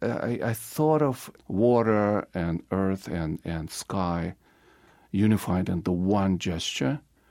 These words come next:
because that's, that's how it is in that, in that lake. You just, of course, you don't see, you don't see the horizon. You don't see, you, you, you can't, you know, you can't separate between water and the sky. And then put mirrors on the sides, and that allowed me to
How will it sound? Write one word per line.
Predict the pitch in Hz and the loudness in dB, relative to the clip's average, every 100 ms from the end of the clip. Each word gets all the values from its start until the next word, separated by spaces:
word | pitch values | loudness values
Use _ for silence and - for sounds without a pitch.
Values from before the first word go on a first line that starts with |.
| _ _ _ - - | _ _ _ -14 -10
because | - 135 - | -8 -8 -8
that's, | 131 90 87 - | -6 -6 -6 -8
that's | - 87 - | -6 -6 -6
how | - 82 | -4 -2
it | 85 | 0
is | 92 82 | 0 -2
in | 92 78 | -2 -2
that, | 80 - | -4 -4
in | 82 | -4
that | 80 80 | -4 -4
lake. | 92 80 | -4 -4
You | 82 | -8
just, | 85 85 - | -10 -14 -16
of | - | -14
course, | - - | -12 -8
you | 85 | -8
don't | 80 78 | -6 -10
see, | - 82 | -10 -10
you | 80 82 | -8 -8
don't | 82 98 | -10 -8
see | 76 | -10
the | - | -8
horizon. | - 87 82 78 - | -8 -8 -8 -10 -10
You | 82 | -10
don't | 82 95 | -8 -10
see, | - - | -12 -10
you, | 85 87 | -6 -6
you, | - - | -4 -4
you | 82 80 | -6 -6
can't, | 90 87 - | -6 -4 -6
you | - 80 | -8 -6
know, | 78 - - - | -6 -10 -20 -12
you | 80 | -4
can't | 98 85 | -4 -2
separate | 101 92 87 82 82 | -4 -4 -4 -4 -6
between | - 87 85 | -4 -2 0
water | 87 87 | -2 -2
and | 90 87 | -4 -4
the | |
sky. | - - 90 - - - - | -8 -8 -8 -8 -16 -8 -2
And | 104 107 | 0 0
then | 98 | -2
put | - - | -4 -4
mirrors | 110 127 123 101 90 | 0 2 2 0 0
on | 82 | -2
the | 82 | -2
sides, | - 87 82 98 - - - - | -4 -6 -8 -10 -12 -18 -20 -4
and | 107 107 | 0 2
that | 110 107 - | 2 2 2
allowed | 98 98 90 87 | 2 2 0 0
me | 85 85 - | -2 -4 -4
to | 82 78 85 | -6 -6 -8